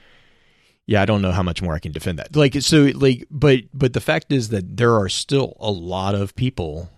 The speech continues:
who are posting about, you know, who is Dredgen Yor, who is Dredgen Vale, who is Dredgen Bane, like, all these different,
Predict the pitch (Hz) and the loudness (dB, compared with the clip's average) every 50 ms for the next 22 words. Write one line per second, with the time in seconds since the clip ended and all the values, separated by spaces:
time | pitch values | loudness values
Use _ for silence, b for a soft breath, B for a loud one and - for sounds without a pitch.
0 | _ - - 104 90 - - 117 113 120 - - - 95 87 85 82 76 - 92 | _ -6 -4 -2 -2 -2 0 0 0 0 0 -2 -4 -6 -6 -6 -8 -10 -10 -10
1 | 87 90 82 82 82 80 - - 98 85 78 76 73 - 123 127 123 117 101 - | -6 -6 -4 -4 -4 -6 -8 -10 -12 -10 -10 -8 -4 0 2 2 4 2 2 0
2 | - 107 98 92 101 95 85 80 71 67 - - - 120 113 110 107 101 98 92 | 0 -2 -2 -2 -2 -6 -6 -6 -6 -6 -6 -2 0 2 2 4 4 2 2 0
3 | 92 - 101 98 98 - - 104 95 90 87 90 82 73 65 62 - - 107 113 | -2 -2 0 0 0 0 0 -2 -2 -2 -2 -4 -4 -4 -4 -8 -6 -2 0 2
4 | 110 110 104 95 92 90 - 98 92 92 87 101 95 90 78 - 80 78 69 64 | 2 2 2 0 -2 -6 -6 -6 -6 -6 -6 -6 -8 -8 -8 -8 -8 -8 -10 -12
5 | 64 65 78 85 104 104 110 113 120 113 101 - 113 101 - 98 92 87 82 - | -14 -12 -8 -4 -2 0 2 2 2 2 2 0 -2 -2 -2 -2 -4 -4 -6 -8